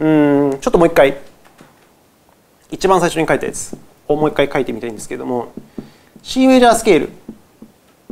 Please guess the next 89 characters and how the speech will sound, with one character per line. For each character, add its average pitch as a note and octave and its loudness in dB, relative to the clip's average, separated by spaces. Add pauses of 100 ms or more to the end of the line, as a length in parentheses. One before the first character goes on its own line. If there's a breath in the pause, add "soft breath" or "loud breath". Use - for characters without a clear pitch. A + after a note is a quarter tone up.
(600 soft breath)
と G3 -2
い - 4
う - 2
言 D#3 4
葉 C3 2
が A2+ -6
あ - -6
っ - -6
た C3 -2
と C3 -8
し - -14
ま - -14
す。 - -16 (960 soft breath)
こ - -2
の E3 4
C D4 6
メ F#4 10
ジ E4+ 8
ャ F#4 6
ー - 4
ス - 0
ケ D4 6
ー B3 8
ル A3 4
と D#3 0
い C3+ 4
う C3 -2
言 B2 -6
葉 C3+ 4
を F3+ 4
ち - -2
ょ - 2
っ - 2
と A#3+ 4
こ C#3+ 0
の A2+ -6 (100)
分 E3+ 6
解 F3 4
し - -4
て - -4 (200)
い - -10
く - -14
と C#3+ -2
す - -2
る C3+ 2
な B2 0
ら A2 -2 (100)
ば、 C#3+ 6 (260 loud breath)
ま C4+ 2
ず B3 2
こ - 4
の E3+ 6
C、 A3 4
こ - -8
こ D#4+ 2
は G4 6
そ C4 2
の A3 4
基 A3 0
準 D4+ 8
の D#4+ 8
音 D4 4
な A3+ 6
ん - 4
で - 0
す - 0
よ B2 2
ね。 A#2 -2
そ - -6
の C#3 2
ど A#3 2
こ C4 4
か - 4
ら D3+ 6
始 B2+ -2
め C#3+ 4
る C3+ 4
の B2 2
か A#2 -4
っ - -4
て - -6
い - -2
う - -8
基 - -4
準 A3+ 4
の G#3+ 6
音 G3 2
で C#3 4
す。 - -10